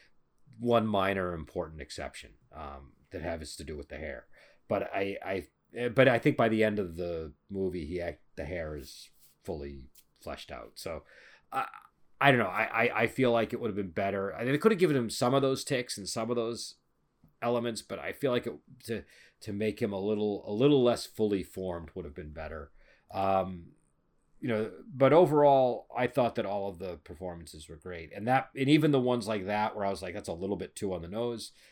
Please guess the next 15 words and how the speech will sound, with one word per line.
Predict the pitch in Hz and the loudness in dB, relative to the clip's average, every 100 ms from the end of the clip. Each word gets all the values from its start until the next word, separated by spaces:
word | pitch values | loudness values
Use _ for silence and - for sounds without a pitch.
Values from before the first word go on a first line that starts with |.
| - | -6
that | 113 | -4
was | 113 104 | -4 -6
just | 110 - | -10 -10
personal | - 92 - 92 78 _ _ - | -8 -8 -8 -10 -14 _ _ -6
preference, | 95 - 87 80 | -6 -6 -10 -10
just | - - | -12 -14
because | 90 - 82 | -14 -12 -12
of | 78 | -8
how | 82 85 | -6 -6
I | 78 78 | -8 -10
imagined | 80 80 78 80 71 | -10 -12 -12 -16 -18
the | |
characters | - 82 76 - 76 - | -14 -14 -14 -16 -18 -20
developing. | 76 73 76 80 76 _ _ - _ _ 110 | -18 -16 -16 -16 -20 _ _ -20 _ _ -4
Um, | 107 101 98 98 | 0 2 0 -6